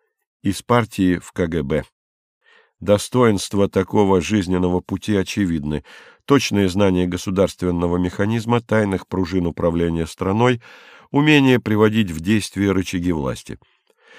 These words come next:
Недостаток заключается в том, что все знания о стране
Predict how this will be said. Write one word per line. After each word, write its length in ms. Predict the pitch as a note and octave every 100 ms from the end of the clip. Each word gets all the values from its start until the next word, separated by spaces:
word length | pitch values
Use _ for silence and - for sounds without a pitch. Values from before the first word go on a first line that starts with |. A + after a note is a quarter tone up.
| - -
Недостаток 640 | A2 G#2+ G#2 C3 A#2 D#2+
заключается 760 | D#2 - F2+ - G2+ F#2+ -
в 60 | F2
том, 180 | - G2
что 180 | - F2+
все 240 | - F#2
знания 380 | F2+ F#2+ F2+ F2
о 40 |
стране 480 | E2+ - G#2 A#2 B2+